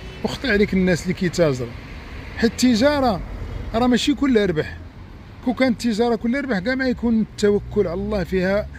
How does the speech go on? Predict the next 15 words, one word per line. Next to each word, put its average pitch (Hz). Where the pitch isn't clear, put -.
لازم. 170
دابا 196
علاش، 196
علاش 214
التجارة 196
فيها 196
توكل 202
على 156
الله 160
عز 139
وجل؟ 131
يا 208
تربح 214
يا 208
تخيب، 131